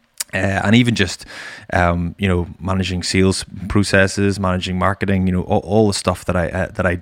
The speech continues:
I didn't have any exposure to. I had a lot to learn, um, and I, but I was excited about it, and I still am, and I'm still learning a lot as I go. Um, and I'm very excited about,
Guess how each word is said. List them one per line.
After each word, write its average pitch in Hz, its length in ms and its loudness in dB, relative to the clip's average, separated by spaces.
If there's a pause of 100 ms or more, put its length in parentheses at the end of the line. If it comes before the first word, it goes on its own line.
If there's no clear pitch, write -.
(140)
I - 80 -10
didn't 92 460 -2 (320)
have 92 160 -2
any 98 180 6
exposure 87 460 -2
to. 90 200 0
I 87 40 2
had 87 80 0
a 90 60 4
lot 92 320 4
to 92 100 -4
learn, 85 400 -2 (360)
um, 90 420 2 (220)
and 101 120 2
I, 101 40 2
but 110 160 4
I 113 40 6
was 110 140 4
excited 131 340 2
about 107 240 4
it, 78 80 2
and 92 100 2
I 101 40 0
still 107 280 2
am, 98 260 4
and 92 120 0
I'm 95 60 0
still 107 220 0
learning 98 300 4
a 90 60 -4
lot 90 340 2
as 92 160 -2
I 90 60 -2
go. 95 340 0 (420)
Um, 90 440 2
and 95 80 2
I'm 90 160 0 (180)
very 98 220 2
excited 92 420 0
about, 87 280 0